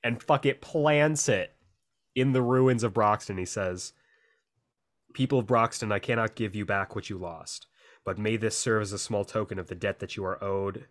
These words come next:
by Thor and all the gods. Go inside, little one, and choose your room."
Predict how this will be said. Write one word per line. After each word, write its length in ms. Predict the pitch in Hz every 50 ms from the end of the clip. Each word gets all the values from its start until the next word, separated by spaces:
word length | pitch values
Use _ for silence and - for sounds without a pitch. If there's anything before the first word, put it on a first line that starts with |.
| _ _
by 120 | - 95 92
Thor 320 | - - 104 101 101 98 95
and 80 | 95
all 140 | 92 92 90
the 80 | 87 82
gods. 580 | 76 85 82 78 - - - - - - - _ _ _ _ _ _ _ _ _ _ _ _ _ _ _
Go 160 | - 110 110 113
inside, 360 | 110 107 - 113 104 98 95
little 200 | 98 95 98 95
one, 140 | 95 95 90
and 100 | 90 90
choose 240 | - 104 98 90 90
your 120 | 90 87
room." 400 | 85 85 82 80 78 78 82 80